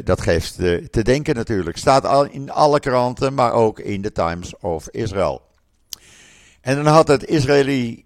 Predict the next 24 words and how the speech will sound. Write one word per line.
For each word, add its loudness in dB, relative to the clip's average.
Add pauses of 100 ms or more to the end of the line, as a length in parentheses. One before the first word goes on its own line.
Israëlisch -4
Democratic -2
Instituut, -8 (380)
eh, -2 (120)
die -4
heeft 0
een -10
aantal -6
interessante -8
artikelen. -8
Eentje -4 (120)
sprong -6
eruit. -4 (800)
Dat 0
is 2
een 0
artikel, 0
een -6
op-ed, 2
geschreven 0 (640)
door 4
professor -2
Karmit -4
Vloeg -4